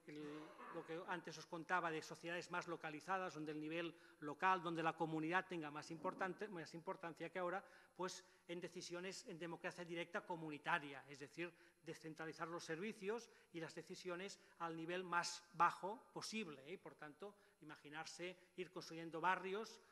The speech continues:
con los máximos poderes, pues, de, pongamos, de tres mil personas máximo, por tanto que es posible incluso hacer asambleas, ¿eh? en que la gente pueda,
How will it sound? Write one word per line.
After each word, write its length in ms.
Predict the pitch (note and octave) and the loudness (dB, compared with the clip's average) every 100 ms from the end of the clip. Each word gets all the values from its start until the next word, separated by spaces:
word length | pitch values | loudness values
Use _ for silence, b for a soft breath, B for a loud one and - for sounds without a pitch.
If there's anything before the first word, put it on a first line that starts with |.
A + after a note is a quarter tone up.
| B | B
con 240 | - D#3+ D#3 | -2 0 0
los 180 | D3 | -2
máximos 420 | E3 F3+ - E3+ - | 2 2 0 -4 -4
poderes, 380 | F3+ F#3+ G#3 | -4 0 0
pues, 260 | G3+ D#3 C#3+ | -2 -6 -8
de, 220 | D#3 D3+ D3 B | -8 -10 -12 B
pongamos, 420 | - D3 E3+ E3+ D#3 | -12 -4 -4 -4 -6
de 80 | |
tres 200 | D#3 D#3+ | -8 -8
mil 120 | E3 E3+ | -6 -4
personas 400 | E3 - E3+ D#3+ | -4 -4 -6 0
máximo, 480 | F#3+ - F3 G#3+ - B | 2 2 -2 -4 -6 B
por 120 | - D3 | -8 -4
tanto 340 | D#3 D3 F#3 | -4 -2 -4
que 220 | F3 F#3+ F#3 B - | -4 -6 -8 B -10
es 160 | D#3+ | -8
posible 380 | - D3 F#3+ G3+ | -6 -6 -2 -2
incluso 760 | F3 D3 E3 F#3+ G#3 - G3+ - | -2 -6 -6 -4 -6 -8 -12 -6
hacer 260 | E3+ - F3 | -4 0 0
asambleas, 800 | F3 F3 E3+ F3 F#3 F#3 G3+ - B B B | 4 4 6 8 8 8 6 0 B B B
¿eh? 120 | F#3+ | -6
en 100 | G3 | -4
que 360 | - E3 F3+ F3 | -2 -2 0 0
la 120 | D#3+ | -2
gente 360 | - D#3+ D#3 | -4 -8 -6
pueda, 440 | G3 E3+ E3+ D3+ | -6 -4 -4 -4